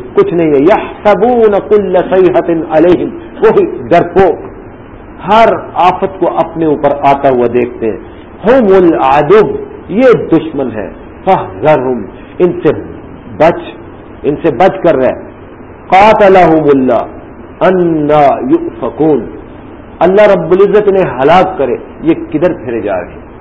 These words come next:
ایمان لانے کے بعد کس طرح بھٹک گئے۔ تو جیسے قرآن میں یہ سورہ الحشر میں جو رات کو پڑھی تھی، اللہ نے فرمایا کہ یہ اس لیے اتنا ڈرتے ہیں تم سے، اللہ سے بھی زیادہ ڈرتے ہیں کہ یہ سمجھتے نہیں۔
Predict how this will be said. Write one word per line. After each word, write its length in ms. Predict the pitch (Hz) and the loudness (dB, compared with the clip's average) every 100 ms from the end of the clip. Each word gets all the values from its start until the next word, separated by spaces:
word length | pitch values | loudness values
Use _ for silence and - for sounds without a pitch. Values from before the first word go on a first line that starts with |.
| - - - | -20 -12 -2
ایمان 300 | 147 156 165 139 | 0 0 0 0
لانے 180 | 156 165 156 | 0 -2 -4
کے 60 | 131 | 0
بعد 180 | 165 - 202 | 0 0 -4
کس 160 | - - | -4 -4
طرح 120 | 156 113 | -4 -4
بھٹک 260 | 107 117 - | -8 -10 -6
گئے۔ 120 | 104 - - - - - - - - - - - | -8 -8 -14 -18 -20 -20 -20 -20 -20 -20 -20 -4
تو 100 | 151 156 165 | 0 2 2
جیسے 280 | 208 208 214 | 2 2 -2
قرآن 380 | 180 165 175 190 185 | 0 -2 0 -2 0
میں 120 | 185 170 - 143 | 0 0 -4 -2
یہ 60 | 147 151 | -2 0
سورہ 200 | 165 160 143 | 0 0 0
الحشر 440 | 139 165 180 160 156 | -2 -2 -2 -2 -4
میں 80 | 151 | 0
جو 60 | 147 | 0
رات 200 | 139 156 - | 2 0 -2
کو 100 | 147 160 | -4 0
پڑھی 180 | 170 - | 0 0
تھی، 120 | 139 | -2
اللہ 180 | 139 151 143 | 0 0 0
نے 60 | 131 | -4
فرمایا 420 | 139 127 151 170 117 - - - - - | -6 -2 2 4 2 -4 -16 -20 -20 0
کہ 120 | 185 180 175 | 2 4 4
یہ 260 | 214 214 196 | 4 4 -2
اس 80 | - 208 | -4 -2
لیے 180 | 240 285 247 | 0 0 0
اتنا 240 | 214 180 190 156 | -2 0 0 2
ڈرتے 300 | 156 160 156 | 0 0 -2
ہیں 80 | 143 | 0
تم 160 | 139 123 - | -2 -2 -2
سے، 120 | 165 170 - - - 160 | -2 -4 -12 -18 -2 -2
اللہ 240 | 190 208 202 247 | 2 2 2 0
سے 80 | 294 | 2
بھی 100 | 269 175 | 2 4
زیادہ 240 | 165 151 139 | 4 2 0
ڈرتے 320 | 127 - 143 139 | -2 0 2 2
ہیں 100 | - - - - - - - | -2 -10 -18 -20 -20 -20 -6
کہ 120 | 160 156 | 0 4
یہ 100 | 190 196 - - - - | 4 2 -2 -10 -16 -10
سمجھتے 420 | 135 160 160 147 110 | -4 -4 -4 -6 -6
نہیں۔ 200 | 92 | -10